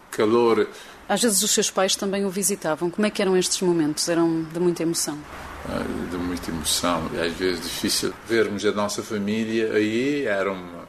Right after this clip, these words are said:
Speaker 1: dava um bocadinho de força, embora, enfim, a, a, avisássemos que não, não, não nos visitassem assim tanto, porque não sei se, se aquilo era algum conforto ou desconforto, porque havia toda uma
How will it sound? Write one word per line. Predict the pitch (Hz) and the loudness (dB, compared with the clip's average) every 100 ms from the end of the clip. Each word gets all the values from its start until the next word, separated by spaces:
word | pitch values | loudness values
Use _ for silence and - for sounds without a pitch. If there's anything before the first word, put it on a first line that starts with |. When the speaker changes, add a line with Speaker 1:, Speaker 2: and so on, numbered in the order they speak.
| - | -4
Speaker 1:
dava | 104 95 95 | 0 0 0
um | 92 95 | -10 -10
bocadinho | 87 117 110 | -4 -2 -2
de | 113 | -4
força, | - 135 131 123 - 139 - | 0 4 4 2 -4 -4 0
embora, | 139 123 120 120 127 143 - - 120 | 0 4 6 6 4 0 -8 -16 -8
enfim, | 113 131 127 117 | -6 -2 0 0
a, | 110 117 - 117 117 110 107 113 | 0 -4 -4 0 0 0 -4 -4
a, | |
avisássemos | 104 107 113 107 - 113 104 - | -2 0 2 2 -2 -2 -2 -4
que | - 110 101 104 - - - | -4 0 2 0 -8 -18 -8
não, | 156 165 175 | -2 -2 0
não, | 175 190 | 0 0
não | 190 | 0
nos | 180 143 - - - | 0 -4 -6 -8 -2
visitassem | 117 107 117 117 104 101 98 - 98 104 | -2 0 0 0 0 0 0 -4 -8 -6
assim | 104 123 | -6 -6
tanto, | 107 110 107 - - | 0 0 0 -4 -10
porque | - - 107 98 - - 123 | -12 -10 -4 -4 -6 -14 -8
não | 120 139 | -2 0
sei | 120 - 151 117 | 0 4 4 4
se, | - 117 104 98 | 0 0 0 0
se | - | -4
aquilo | 110 - 127 | -6 0 2
era | 110 104 107 | 4 4 4
algum | 104 120 117 | 4 2 0
conforto | - 113 - 117 107 120 | 0 -2 0 0 0 -2
ou | |
desconforto, | 104 - 110 98 - 104 95 - 120 - - - | -4 -4 -6 -6 0 0 0 -10 -14 -14 -16 -10
porque | 101 90 - 104 95 90 - - - - - | -8 -10 -6 -2 -2 -4 -14 -20 -20 -18 -2
havia | 120 151 143 | 0 4 2
toda | 139 165 143 | 4 0 4
uma | 139 131 127 120 110 104 101 | 4 4 4 4 4 2 -2